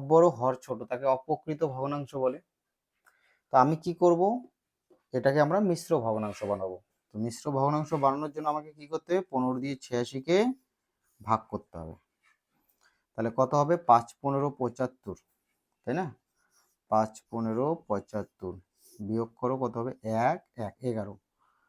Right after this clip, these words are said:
ভাগশেষটা আমি এখানে তুলব এবং ভাজকটা এখানে লিখব। তাহলে আমি কত উত্তর পেলাম? পাঁচ পূর্ণ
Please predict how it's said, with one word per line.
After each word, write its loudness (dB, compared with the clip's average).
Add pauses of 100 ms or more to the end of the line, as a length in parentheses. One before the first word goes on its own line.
(280)
ভাগশেষটা -10
আমি -4 (140)
এখানে -8
তুলব -4 (460)
এবং -6 (100)
ভাজকটা -10 (180)
এখানে -12
লিখব। -14 (720)
তাহলে -6
আমি -2
কত -2
উত্তর -6
পেলাম? -2 (720)
পাঁচ 2 (160)
পূর্ণ -2